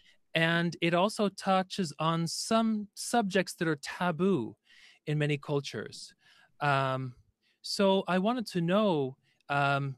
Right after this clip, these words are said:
right now, what what, what is the pr-, what are the problems that the 看取り士, uh, profession in Japan are facing? では、あの、いろんな、すごく、あの、あの、まあ、えっと、世界中で、あの、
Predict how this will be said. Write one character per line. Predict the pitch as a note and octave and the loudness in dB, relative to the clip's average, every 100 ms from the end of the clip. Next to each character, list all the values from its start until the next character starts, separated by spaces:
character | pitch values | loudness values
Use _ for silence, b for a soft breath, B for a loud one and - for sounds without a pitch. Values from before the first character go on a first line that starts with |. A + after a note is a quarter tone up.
| - _ _ | -14 _ _
right | C#3+ F3+ G3+ | 0 2 2
now, | E3+ F#3+ G#3+ F#3 D#3 C#3 _ _ - | 2 4 4 4 2 -2 _ _ -14
what | C#3+ C3+ F#3+ A#3 - _ _ _ _ _ _ | -12 0 2 2 0 _ _ _ _ _ _
what, | E3 F3 B3 A3+ - | -4 2 2 0 -6
what | D#3+ G#3 C4 | 0 2 2
is | A3+ - | -2 -2
the | F#3 | -4
pr-, | - - - | -4 -12 0
what | F#3+ | 0
are | A#3 | 2
the | |
problems | F#3+ - F#3+ G#3+ F#3+ C3 D3 | -2 4 6 6 4 0 -2
that | |
the | - | -2
看 | C3 C3+ C#3+ | -2 -4 -4
取 | - D#3+ | -2 0
り | D#3+ | 0
士, | - D#3+ C#3 C3+ C#3 _ | 0 0 0 -2 -6 _
uh, | C3 B2+ C#3 B2 | -6 -4 -2 -4
profession | - C#3 D3+ - C#3 | -6 0 0 0 -4
in | |
Japan | B2 A#2+ - C3+ B2+ C3+ | -6 -8 -4 -4 -4 -6
are | C3 B2 | -6 -4
facing? | C3+ C#3+ B2+ G2 B B B - | -2 -4 -4 -12 B B B 0
で | G#3+ | 4
は、 | A#3+ - | 4 4
あ | |
の、 | F#3+ F#3 | 2 2
い | G3+ | 0
ろ | B3 | 0
ん | B3+ | 0
な、 | B3 B3 - | -2 -4 -8
す | - - A#3 | -14 -8 -2
ご | A3 | 0
く、 | D3 | 0
あ | |
の、 | C3+ B2 B2 A#2+ | -2 -2 -4 -6
あ | |
の、 | C3 B2 - | -6 -6 -2
ま | E3+ | 0
あ、 | B2+ - | 0 -2
え | B2 | -8
っ | |
と、 | C3+ | -6
世 | B2 C#3 | -8 -4
界 | E3 F3+ | -2 -2
中 | G#3 | -2
で、 | D#3+ A#2+ | -2 -2
あ | G#2+ | -4
の、 | A#2 A#2 | -6 -8